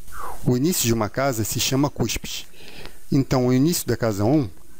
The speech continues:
seria o ascendente, e a próxima cúspide, a segunda casa.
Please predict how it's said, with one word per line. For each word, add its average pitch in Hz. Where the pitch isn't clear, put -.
seria 135
o 131
ascendente, 131
e 143
a 135
próxima 139
cúspide, -
a 131
segunda 120
casa. 135